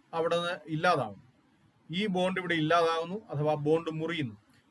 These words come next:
ഈ ബോണ്ട് മുറിയുക എന്ന് പറഞ്ഞാൽ അവിടുത്തെ ഇലക്ട്രോൺ ഇല്ലാതാവുകയാണ്. ഇലക്ട്രോൺ അവിടുന്ന് മാറുന്നത് രണ്ട് രീതിയിലാണ്. ഇലക്ട്രോൺ അങ്ങനെ അപ്രത്യക്ഷമാവുകയല്ല ചെയ്യുന്നത്, മറ്റെങ്ങോട്ടെങ്കിലും പോവുകയാണ് ചെയ്യുക. അപ്പോ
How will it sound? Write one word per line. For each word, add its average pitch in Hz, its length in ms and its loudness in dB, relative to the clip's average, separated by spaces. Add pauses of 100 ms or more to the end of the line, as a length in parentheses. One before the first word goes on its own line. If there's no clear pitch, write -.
ഈ 147 60 -2
ബോണ്ട് 175 320 2
മുറിയുക 202 360 2
എന്ന് 202 140 2
പറഞ്ഞാൽ 165 220 2
അവിടുത്തെ 185 280 -2
ഇലക്ട്രോൺ 185 380 0
ഇല്ലാതാവുകയാണ്. 135 720 0
ഇലക്ട്രോൺ 180 400 0
അവിടുന്ന് 196 300 0
മാറുന്നത് 185 680 2
രണ്ട് 202 220 2
രീതിയിലാണ്. 151 400 -4
ഇലക്ട്രോൺ 147 300 -6
അങ്ങനെ 202 180 -2
അപ്രത്യക്ഷമാവുകയല്ല 220 800 -2
ചെയ്യുന്നത്, 151 400 -2 (300)
മറ്റെങ്ങോട്ടെങ്കിലും 202 720 2
പോവുകയാണ് 185 520 0
ചെയ്യുക. 110 300 -14 (400)
അപ്പോ 185 300 2